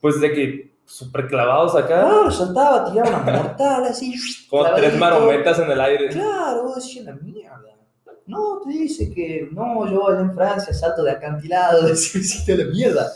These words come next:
Speaker 1: A la bestia.
Speaker 2: Tipo, sí.
Speaker 1: Ahorita también hace rato, antes de que empezáramos a grabar, estábamos hablando acerca de tus emprendimientos, lo que haces en tu
Speaker 2: Ujú.
Speaker 1: tiempo libre, tus proyectos.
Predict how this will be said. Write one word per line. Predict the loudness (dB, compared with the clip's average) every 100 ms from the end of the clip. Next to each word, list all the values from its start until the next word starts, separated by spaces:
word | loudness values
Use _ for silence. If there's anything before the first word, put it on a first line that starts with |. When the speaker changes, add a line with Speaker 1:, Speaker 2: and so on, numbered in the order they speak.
| -10
Speaker 1:
A | -8 -4
la | -4 -4 -4
bestia. | -6 -8 -10 -8 -6 -6 -10
Speaker 2:
Tipo, | -8
sí. | -8 -10 -16 -18 -20 _ _ _ 0
Speaker 1:
Ahorita | 2 4 4
también | 2 2
hace | 4
rato, | 2 2
antes | -2 -6
de |
que | -8
empezáramos | -4 -2 -2 -2
a | -2
grabar, | 0 2 0 0
estábamos | -6 -4 -2 -2 -4
hablando | -2 -4
acerca | -6 -6 -4
de | -6
tus | -6 -8
emprendimientos, | -8 -10 -14 -6 -6 -4 -6 -4
lo | -2
que | -2
haces | -2
en |
tu | -4
Speaker 2:
Ujú. | -6
Speaker 1:
tiempo | -8 -6
libre, | -2 0 0
tus | -4 -8
proyectos. | -6 -4 -6 -4 -4 -4